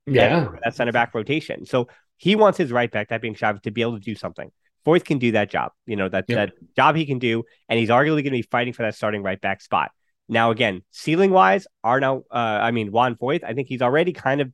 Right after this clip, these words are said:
Speaker 2: touching his ceiling at this point already.
Speaker 1: Mm-hmm.
Speaker 2: And is that your starting right back for the next five, six years? I don't think Barca cares about that. I think they're
Speaker 1: Yeah.
Speaker 2: just going to try to build the best product they can this season.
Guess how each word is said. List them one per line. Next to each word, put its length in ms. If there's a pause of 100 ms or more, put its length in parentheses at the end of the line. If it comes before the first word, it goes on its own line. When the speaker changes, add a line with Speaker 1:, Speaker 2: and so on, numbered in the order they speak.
(100)
Speaker 2:
touching 280
his 140
ceiling 340
at 140
this 140
point 280
already. 460 (160)
Speaker 1:
Mm-hmm. 160 (200)
Speaker 2:
And 140
is 240
that 240 (200)
your 420
starting 400
right 180
back 260
for 80
the 60
next 220 (240)
five, 200
six 180
years? 240
I 80
don't 100
think 140
Barca 240
cares 300
about 220
that. 200 (300)
I 60
think 160
they're 100
Speaker 1:
Yeah. 180
Speaker 2:
just 180
going 140
to 40
try 140
to 80
build 260
the 60
best 240
product 220
they 80
can 240
this 160
season. 360